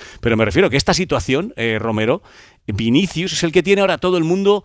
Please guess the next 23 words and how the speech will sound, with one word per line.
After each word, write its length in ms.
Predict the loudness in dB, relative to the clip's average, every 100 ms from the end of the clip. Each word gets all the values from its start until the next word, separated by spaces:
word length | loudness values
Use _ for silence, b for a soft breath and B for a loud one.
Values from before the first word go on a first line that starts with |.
| B B
la 100 | -6
afición 380 | -4 -4 -2 -2
en 100 | -2
contra, 500 | 0 0 0 -2 -2 0
él 220 | 0 0
dudando 460 | 0 2 2 0 -4
si 120 | -4
renueva 300 | -4 -2 0
o 20 |
no 100 | 0
renueva, 400 | -2 0 0 0 -2
el 120 | -6
presidente 440 | -6 -2 -2 -2
queriendo 300 | -2 -2 0
renovarlo, 400 | 0 0 0 0
pero 140 | -2 -4
sabiendo 360 | -2 0 0
que 80 | 0
la 60 | 0
afición 300 | -2 -2 -2
está 160 | 0
en 80 | -2
contra. 380 | 0 0 0 -2